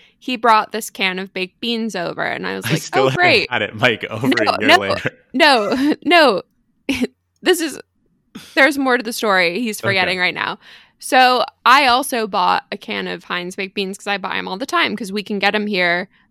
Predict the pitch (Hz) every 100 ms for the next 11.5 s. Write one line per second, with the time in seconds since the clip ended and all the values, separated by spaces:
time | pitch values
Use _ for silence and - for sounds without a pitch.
0 | _ - 190 135 170 - 185 - 233 220
1 | 190 190 190 - 190 175 196 - - -
2 | - - 214 208 190 196 190 170 - -
3 | _ - - - 190 - 160 190 - 254
4 | 226 - - 220 _ _ _ _ - 233
5 | 247 247 233 226 - - _ _ _ _
6 | 214 214 214 208 208 226 220 214 196 -
7 | _ _ _ 202 208 196 196 226 254 220
8 | 196 208 254 226 190 208 - 175 180 220
9 | 262 - - _ _ _ _ _ - 214
10 | 208 196 185 202 - 190 - 156 180 233
11 | - - 208 202 190